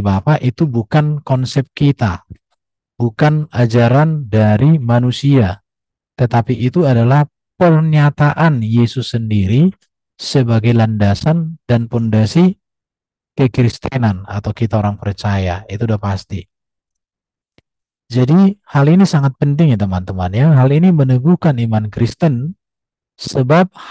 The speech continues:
hanya Yesus satu-satunya pribadi yang datang dari surga dalam keadaan sempurna. Dan setelah kembali ke surga dalam kemuliaan,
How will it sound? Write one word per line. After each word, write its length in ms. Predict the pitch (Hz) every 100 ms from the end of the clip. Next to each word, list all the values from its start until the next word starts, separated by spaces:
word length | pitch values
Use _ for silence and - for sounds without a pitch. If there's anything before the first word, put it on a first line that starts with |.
| -
hanya 320 | 135 127 120
Yesus 560 | 117 107 107 - 202 -
satu-satunya 720 | 143 131 120 120 117 110 104
pribadi 640 | - 104 95 95 95 156
yang 160 | 151 117
datang 320 | 104 101 104
dari 240 | 98 98 104
surga 560 | - 190 143 101 110 - _ _ _ _ _ 117
dalam 400 | 120 139 160 156
keadaan 480 | 131 127 127 127
sempurna. 800 | - 139 143 156 165 147 117 95 _ _ _ _ _ _ _ _ _ _ -
Dan 320 | 156 185 202
setelah 480 | - 151 139 147 160 -
kembali 480 | 135 127 120 117
ke 80 | 113
surga 480 | 123 180 190 139 104
dalam 320 | 101 107 117
kemuliaan, 720 | - 139 147 160 147 117 95